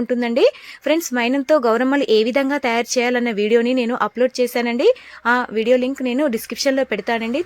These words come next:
తప్పకుండా నా ఛానల్లో ఆ వీడియోని ఓపెన్ చేసి మైనంతో ఏ విధంగా గౌరమ్మ చేస్తారో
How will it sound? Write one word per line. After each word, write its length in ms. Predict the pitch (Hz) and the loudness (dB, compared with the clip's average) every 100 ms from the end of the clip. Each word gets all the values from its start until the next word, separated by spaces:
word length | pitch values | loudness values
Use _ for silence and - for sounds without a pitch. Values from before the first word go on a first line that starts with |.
| 214 | -4
తప్పకుండా 480 | - 277 262 285 539 - - - - | -4 -4 -2 0 -2 -4 -20 -18 -6
నా 60 | 247 254 | -4 -2
ఛానల్లో 400 | 233 247 247 403 - 233 | -2 -2 0 0 0 -2
ఆ 20 | 226 | -2
వీడియోని 300 | 220 247 269 - 208 | 0 0 0 -2 -2
ఓపెన్ 240 | 254 247 | 0 -2
చేసి 260 | 247 233 370 554 - - 240 | -2 0 2 2 -2 -14 -6
మైనంతో 380 | 247 269 277 294 247 | -4 -4 -2 0 2
ఏ 20 | 233 | 0
విధంగా 320 | 247 240 254 262 226 | -4 0 -2 -2 -2
గౌరమ్మ 260 | 226 240 240 | -4 -4 -2
చేస్తారో 360 | 226 220 233 247 | -4 -2 -2 -2